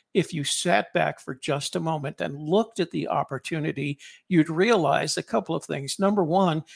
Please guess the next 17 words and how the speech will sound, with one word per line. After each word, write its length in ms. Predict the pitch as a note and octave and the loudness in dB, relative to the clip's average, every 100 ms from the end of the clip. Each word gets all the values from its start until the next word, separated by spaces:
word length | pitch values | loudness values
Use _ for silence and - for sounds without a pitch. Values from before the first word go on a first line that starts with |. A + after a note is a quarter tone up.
| - | -2
it 160 | F#3+ F#3 | 4 6
is 200 | E3+ - | 6 4
likely 420 | F3 F#3 F3+ E3 | 4 4 0 0
something 500 | - F#3+ F3 F3 D#3+ | 2 0 0 -2 0
that 240 | D#3 - | -2 -2
you 100 | F3+ | -2
wanted 380 | F3 E3+ E3 D3+ | 0 0 0 -2
to 80 | D#3+ | -6
do 260 | D3 E3 E3 | -2 -2 0
your 220 | D#3+ D#3 | -2 -4
entire 440 | C#3+ - D#3 D#3 | -4 2 4 4
life 360 | D3+ D3+ D#3 G3 | 2 2 2 0
anyway. 420 | A3 D#3+ - - _ _ _ _ _ _ _ _ _ _ _ _ _ _ - _ E3+ | 0 0 -4 -8 _ _ _ _ _ _ _ _ _ _ _ _ _ _ -20 _ 0
Number 260 | E3+ D#3+ | 2 2
two, 640 | D3+ - C4+ F#3 D#3 D#3+ - _ _ D#3+ | 0 0 4 6 4 2 -4 _ _ 2
by 340 | D#3+ D#3 D#3 - | 4 4 2 -2
achieving 760 | D#3+ - - C#4 C#4 F#3 D#3+ | -4 -2 -2 0 0 -2 -4